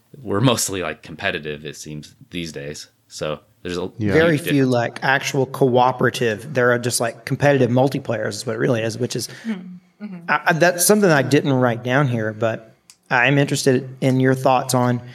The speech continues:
Speaker 3: do you make a distinction between, like, a multiplayer game and a co-op game when you're kind of looking into this stuff and compiling your lists and things?
Speaker 1: Uh, yeah, I try to,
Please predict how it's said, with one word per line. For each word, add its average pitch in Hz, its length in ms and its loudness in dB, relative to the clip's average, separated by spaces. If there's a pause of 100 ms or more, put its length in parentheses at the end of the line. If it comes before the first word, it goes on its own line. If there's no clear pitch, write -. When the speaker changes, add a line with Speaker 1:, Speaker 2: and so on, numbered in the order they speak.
(300)
Speaker 3:
do 131 100 4
you 202 80 6
make 202 200 4
a 175 60 6
distinction 143 640 2
between, 131 440 2
like, 123 180 0
a 117 40 0
multiplayer 127 800 2
game 127 340 0
and 113 200 -4
a 107 80 -12
co-op 127 500 2
game 131 300 4
when 120 140 0
you're 117 220 -2 (120)
kind 123 200 -2
of 110 180 -2 (440)
looking 139 380 2
into 131 180 2
this 131 160 4
stuff 131 240 2
and 120 100 0
compiling 127 460 2
your 123 100 2
lists 120 360 0
and 123 160 -4
things? 127 340 -2 (1600)
Speaker 1:
Uh, 113 240 2 (260)
yeah, 95 320 0
I 127 100 0
try 98 380 -2
to, 82 680 -10